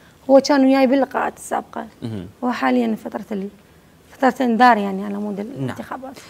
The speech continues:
Speaker 2: طيب، إيش قد مواليدك؟
Speaker 1: ما أقدر أذكر
Speaker 2: قبل
Speaker 1: مواليدي.
Speaker 2: كنتي تقولين؟
Speaker 1: لا، يعني كل شيء المرأة، كل شيء ولا تقول إيش قد عمرك.
Speaker 2: مم.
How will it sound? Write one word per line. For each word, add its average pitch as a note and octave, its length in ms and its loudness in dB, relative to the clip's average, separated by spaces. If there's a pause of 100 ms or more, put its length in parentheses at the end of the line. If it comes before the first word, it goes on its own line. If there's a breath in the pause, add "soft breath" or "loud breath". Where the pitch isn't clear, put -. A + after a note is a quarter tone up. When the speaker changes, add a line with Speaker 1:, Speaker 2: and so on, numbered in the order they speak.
Speaker 2:
طيب، - 180 -6 (460 loud breath)
إيش C#3 140 0
قد F3+ 100 4
مواليدك؟ G#2 400 -4 (1800)
Speaker 1:
ما D4+ 140 6
أقدر G#3 220 0
أذكر - 240 -10
Speaker 2:
قبل A2 140 4
Speaker 1:
مواليدي. F3+ 200 4
Speaker 2:
كنتي F3 180 0
تقولين؟ C#3 360 -2 (280)
Speaker 1:
لا، C4 280 2
يعني C4 260 2
كل F4 200 -4
شيء F#4 320 -2
المرأة، D4 360 4
كل - 160 -6
شيء - 140 -2
ولا A#3+ 140 6
تقول G3+ 180 0
إيش F#3+ 120 0
قد F3+ 160 -2
عمرك. A2 280 -2
Speaker 2:
مم. G2 280 -14